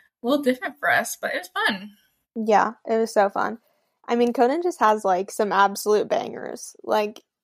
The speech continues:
Speaker 1: Yeah,
Speaker 2: like,
Speaker 1: and, and, yeah, for
Speaker 2: like,
Speaker 1: sure.
Speaker 2: the best songs to, like, jump and dance to, but also, like, the songs that, like, will have you literally crying in the club, so.
Speaker 1: Yeah, a hundred percent.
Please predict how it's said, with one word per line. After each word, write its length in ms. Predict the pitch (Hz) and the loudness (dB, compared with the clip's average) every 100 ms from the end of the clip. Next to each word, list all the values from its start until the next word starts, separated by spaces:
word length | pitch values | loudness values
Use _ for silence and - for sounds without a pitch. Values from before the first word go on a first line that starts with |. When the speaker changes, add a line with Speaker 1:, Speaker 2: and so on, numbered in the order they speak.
| _ _ _ _ _ - | _ _ _ _ _ -8
Speaker 1:
Yeah, 320 | 208 196 117 | 0 4 6
Speaker 2:
like, 160 | 240 233 | 6 4
Speaker 1:
and, 420 | 202 202 208 214 | -2 -8 -8 -8
and, 240 | 202 175 - | -6 -6 -10
yeah, 320 | 185 - 214 233 - | -14 -12 -12 -16 2
for 80 | |
Speaker 2:
like, 120 | 240 220 | 2 4
Speaker 1:
sure. 260 | 190 214 | 0 2
Speaker 2:
the 120 | 214 226 | 2 6
best 280 | 226 214 | 6 6
songs 300 | 269 262 285 | 2 0 0
to, 120 | - 240 | 2 4
like, 220 | 214 208 | 4 2
jump 340 | 196 202 208 | 2 2 2
and 160 | 220 208 | 0 2
dance 300 | 190 196 202 | 2 0 -2
to, 120 | 254 | -2
but 140 | 240 220 | 2 2
also, 340 | 196 220 226 | 2 2 4
like, 220 | 220 208 | 4 4
the 80 | 214 | 0
songs 280 | 214 202 202 | 0 0 2
that, 120 | 196 | 2
like, 200 | - 196 | 2 2
will 100 | 202 | 4
have 240 | 202 190 190 | 6 4 0
you 160 | 196 | -2
literally 360 | 202 196 185 202 | 0 0 0 0
crying 320 | - 196 196 | 2 0 0
in 100 | 202 | -8
the 80 | - | -6
club, 440 | - 67 - 220 | -2 0 -2 -6
so. 380 | - - - 233 _ _ _ _ _ _ _ _ | -6 -2 -2 -6 _ _ _ _ _ _ _ _
Speaker 1:
Yeah, 340 | 226 196 - 220 _ | 2 2 2 -8 _
a 80 | 226 | 0
hundred 280 | 202 185 - | 2 0 -6
percent. 400 | 214 - - | -8 -6 -8